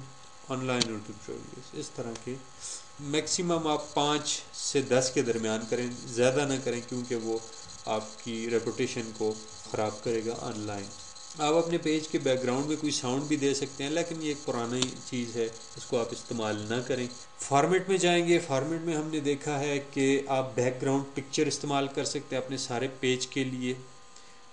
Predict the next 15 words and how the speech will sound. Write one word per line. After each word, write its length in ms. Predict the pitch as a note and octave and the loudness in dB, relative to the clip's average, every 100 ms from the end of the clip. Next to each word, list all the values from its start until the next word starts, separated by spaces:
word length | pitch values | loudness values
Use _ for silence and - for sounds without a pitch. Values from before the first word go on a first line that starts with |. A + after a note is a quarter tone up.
| B2 | -2
ब्राउज़ 360 | A#2+ B2+ C#3+ - | 4 4 4 0
करते 380 | D3 B2+ C3+ | -2 -2 -2
हैं 440 | C3 C3+ C3 B2+ A#2+ | -2 0 -2 -4 -4
डेस्कटॉप 640 | C3+ C3 - C#3 C3 B2+ - | -6 -4 -4 0 0 0 -4
में, 400 | B2+ B2+ B2 - | -4 -2 -2 -6
अपने 400 | - - B2+ A#2+ | -10 -10 -8 -8
फोल्डर 400 | A#2+ B2 A2+ B2 | -6 -4 -2 -2
में 220 | B2 A#2+ | -4 -4
हम 160 | A#2 A2+ | -6 -4
जाके, 840 | A#2 A2 A2 - - A#2+ A2+ A2+ | -2 -2 -4 -12 -8 -4 -4 -4
एक 300 | - A#2 A2+ - - | -6 -8 -8 -10 -12
फ़ाइल 300 | A2+ A2 A2 | -8 -6 -6
है 160 | A2+ A2 | -6 -8
सनसेट, 1120 | - - C3+ C3+ C3 C#3 B2+ B2 - - - | -8 -8 -8 -8 -8 -8 -8 -8 -14 -18 -12
ओके, 300 | - - A#2+ | -12 -12 -18